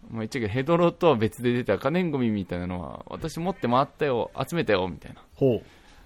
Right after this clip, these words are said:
Speaker 1: まあ、なんか、「やるってことか、これは」みたいな <laughs> 感じで。
Speaker 2: 汲み取ったね。
Speaker 1: うん、まあ、「持って、持って回ります、じゃあ」とか言ったら、「まあ、町内会長回ってくんの、十何年後だから、まあ、言ってもしょうがないか、はは」みたいな。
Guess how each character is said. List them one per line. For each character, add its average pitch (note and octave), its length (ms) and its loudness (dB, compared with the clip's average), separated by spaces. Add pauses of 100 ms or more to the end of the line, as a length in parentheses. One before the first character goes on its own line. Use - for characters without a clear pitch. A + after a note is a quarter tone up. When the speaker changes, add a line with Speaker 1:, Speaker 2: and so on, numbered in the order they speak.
(220)
Speaker 1:
ま A#2 100 -4
あ、 - 20 0
な A2 80 0
ん - 20 2
か、 G#2 60 0
「や A2 160 0
る C#3 60 2
っ - 20 2
て - 140 2
こ G#2+ 100 2
と A#2 80 2
か、 G2+ 100 2
こ G2+ 100 2
れ F#2 60 4
は」 F2+ 140 2
み F2 60 -4
た F2+ 80 -8
い F2+ 60 -6
な F2 120 -4 (220)
<laughs> - 280 -20
感 G2 220 -6
じ F#2+ 100 -8
で。 F#2+ 160 0 (560)
Speaker 2:
汲 - 260 0
み C3+ 140 -2
取 C#3 140 0
っ C#3 40 -10
た A#2+ 200 -2
ね。 A#2 420 -2
Speaker 1:
う G#2 320 -2
ん、 G2+ 60 -6
ま G#2 120 -2
あ、 - 100 -2
「持 G#2 280 -4
っ - 20 -4
て、 F2 200 -4 (180)
持 A2+ 160 -4
っ B2 40 -2
て B2 100 -2
回 A#2 160 4
り B2+ 60 2
ま C#3 100 0
す、 A2+ 140 -4
じ G#2+ 100 0
ゃ G#2 160 4
あ」 F#2+ 60 0
と - 80 -14
か - 60 -14
言 - 40 -16
っ - 20 -20
た - 140 -14
ら、 - 240 -14
「ま B2 400 0
あ、 - 180 -20
町 D3+ 120 -4
内 F3 140 2
会 E3+ 220 0
長 G2 380 0 (240)
回 B2+ 120 0
っ - 20 -2
て C#3+ 140 -10
く D3 80 -4
ん B2+ 60 -4
の、 G2+ 140 -8 (200)
十 C3+ 160 -2
何 F3+ 140 4
年 F#3+ 160 0
後 F#3+ 80 -2
だ F#3 100 0
か - 80 -12
ら、 - 140 -8 (260)
ま - 80 -4
あ、 - 20 0
言 D#3+ 80 0
っ - 20 -14
て A3+ 100 4
も G#3 60 6
し - 80 -2
ょ G3 60 0
う G3 40 -4
が G#3 100 -2
な G#3 80 -2
い F#3 60 -6
か、 G3 160 -2
は G3 140 -2
は」 - 300 -4
み - 80 -18
た - 120 -20
い - 80 -20
な。 - 120 -14